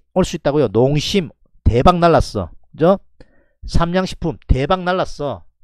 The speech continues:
단기간. 오뚜기 별로 간 거 없네? 야,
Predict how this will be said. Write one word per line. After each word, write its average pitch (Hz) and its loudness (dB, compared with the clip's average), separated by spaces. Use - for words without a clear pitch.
단기간. 127 -8
오뚜기 247 -4
별로 262 0
간 277 -2
거 269 6
없네? 226 2
야, 127 -6